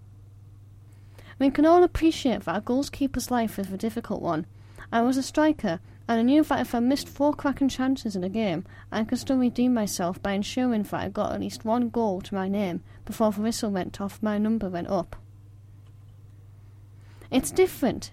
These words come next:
if you're the guy in between the sticks. Pull off half a dozen good stops, but what people remember is the mistakes that you've made.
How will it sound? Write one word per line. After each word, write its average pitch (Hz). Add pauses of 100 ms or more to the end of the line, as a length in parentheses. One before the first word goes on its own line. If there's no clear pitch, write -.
(100)
if -
you're 233
the 233
guy 254
in 294
between 233
the 220
sticks. - (680)
Pull 330
off 269
half 240
a 208
dozen 233
good 220
stops, - (260)
but -
what 247
people 254
remember 220
is 196
the 196
mistakes 226
that 208
you've 202
made. 196